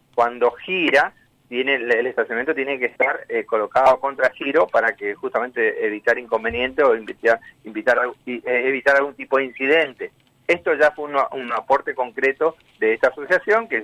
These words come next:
son los que andan en moto y, bueno, son los que visualizan mejor por ahí la realidad de, de, de cómo se tra-, se tra-, transitan motos por la ciudad.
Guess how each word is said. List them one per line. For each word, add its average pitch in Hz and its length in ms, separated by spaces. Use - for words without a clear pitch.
son 117 120
los 117 100
que 117 120
andan 139 200
en 151 120
moto 147 260
y, 117 40
bueno, 110 200
son 117 140
los 123 100
que 123 120
visualizan 127 640
mejor 139 360
por 139 140
ahí 135 280
la 113 120
realidad 117 480
de, 110 340
de, 92 180
de 110 160
cómo 120 260
se 123 120
tra-, 107 260
se 107 160
tra-, - 320
transitan 117 500
motos 117 300
por 104 160
la 101 100
ciudad. 156 300